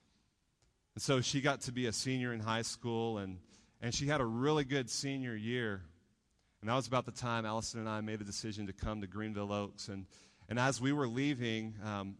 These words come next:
a couple of things had happened where I had had to have a couple of difficult conversations with her about some choices she had made. And then one, one night, I'm looking on Facebook, and she posts something on Facebook about,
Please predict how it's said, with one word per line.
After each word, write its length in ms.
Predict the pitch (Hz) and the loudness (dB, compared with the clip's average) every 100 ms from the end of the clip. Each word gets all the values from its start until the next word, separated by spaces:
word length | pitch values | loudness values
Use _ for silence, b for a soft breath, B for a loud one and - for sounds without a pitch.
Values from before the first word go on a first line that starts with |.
| _ | _
a 40 | - | 0
couple 280 | - 143 139 | 4 6 4
of 80 | - | 2
things 260 | 131 123 | -2 -2
had 100 | 120 | -4
happened 460 | 104 107 107 113 104 | 0 0 0 -2 -2
where 100 | 101 | 0
I 80 | 113 | 0
had 100 | 113 | -2
had 180 | 110 | -4
to 60 | 104 | -2
have 140 | 107 | -4
a 60 | 98 | -2
couple 260 | - 117 104 | -2 0 -2
of 100 | 92 | -4
difficult 380 | 110 104 104 | -4 -4 -6
conversations 760 | - 110 98 - 107 110 98 90 | -4 -6 -6 -6 -6 -6 -8 -6
with 220 | 92 90 | -6 -4
her 220 | 92 90 b b b | -4 -6 b b b
about 200 | 98 104 | -4 -2
some 140 | - 104 | -2 -6
choices 480 | - 120 123 104 - | -2 -2 -2 -4 -6
she 220 | - 101 | -6 -6
had 100 | 92 | -6
made. 360 | 90 90 87 82 B B B B | -6 -6 -6 -10 B B B B
And 100 | 127 | 0
then 100 | 131 | 2
one, 360 | 143 160 151 151 | 4 4 2 -2
one 220 | 131 147 | 0 2
night, 220 | 135 120 117 | 4 4 4
I'm 120 | 113 | 2
looking 240 | 127 143 | 0 -2
on 100 | 120 | -4
Facebook, 640 | 101 127 131 - 107 107 | -2 -2 -2 -2 -2 -2
and 80 | 107 | -2
she 120 | 127 | -4
posts 300 | 117 156 165 | -2 0 0
something 260 | - 147 139 | 0 -2 -2
on 100 | 117 | -2
Facebook 580 | - 135 - 117 107 - | 2 2 2 0 0 -2
about, 420 | 104 107 104 | -2 2 2